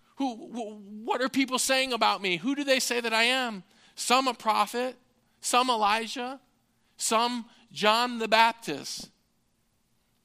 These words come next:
They, they, they knew something about Jesus, or they had heard something about this Jesus. And then he makes the transition.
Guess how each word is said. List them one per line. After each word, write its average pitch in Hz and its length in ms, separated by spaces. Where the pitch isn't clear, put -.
They, 214 140
they, 214 160
they 226 180
knew 269 300
something 254 500
about 220 300
Jesus, 185 540
or 214 100
they 233 120
had 226 120
heard 254 480
something 240 500
about 214 380
this 196 180
Jesus. 196 880
And 151 100
then 185 360
he 196 120
makes 202 280
the 175 100
transition. 180 760